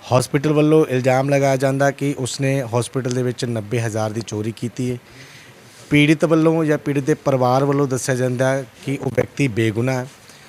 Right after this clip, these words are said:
ਉਹਦੇ ਨਾਲ ਖੇਤ ਮਜ਼ਦੂਰ ਯੂਨੀਅਨ ਦੇ ਜਥੇਬੰਦੀਆਂ ਵੀ ਡਟੀਆਂ ਹੋਈਆਂ, ਉਹਨਾਂ ਵੱਲੋਂ ਇਨਸਾਫ ਦੀ ਮੰਗ ਕੀਤੀ ਜਾਂਦੀ ਹੈ ਹਸਪੀਟਲ ਵਾਲਿਆਂ ਵੱਲੋਂ, ਪਰ ਹਸਪੀਟਲ ਵਾਲਿਆਂ ਵੱਲੋਂ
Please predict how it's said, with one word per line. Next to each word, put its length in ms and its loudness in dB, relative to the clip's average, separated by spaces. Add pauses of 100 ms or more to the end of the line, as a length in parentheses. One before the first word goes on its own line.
(360)
ਉਹਦੇ 220 -2
ਨਾਲ 420 2 (160)
ਖੇਤ 520 0
ਮਜ਼ਦੂਰ 580 -2
ਯੂਨੀਅਨ 400 0
ਦੇ 220 0
ਜਥੇਬੰਦੀਆਂ 760 -2
ਵੀ 180 -2
ਡਟੀਆਂ 440 -4
ਹੋਈਆਂ, 360 -2 (640)
ਉਹਨਾਂ 240 2
ਵੱਲੋਂ 440 0 (420)
ਇਨਸਾਫ 440 2
ਦੀ 100 2
ਮੰਗ 280 0
ਕੀਤੀ 320 -6
ਜਾਂਦੀ 360 0
ਹੈ 200 -2 (680)
ਹਸਪੀਟਲ 320 -2
ਵਾਲਿਆਂ 240 2
ਵੱਲੋਂ, 360 -2 (160)
ਪਰ 120 0
ਹਸਪੀਟਲ 560 0
ਵਾਲਿਆਂ 300 2
ਵੱਲੋਂ 260 2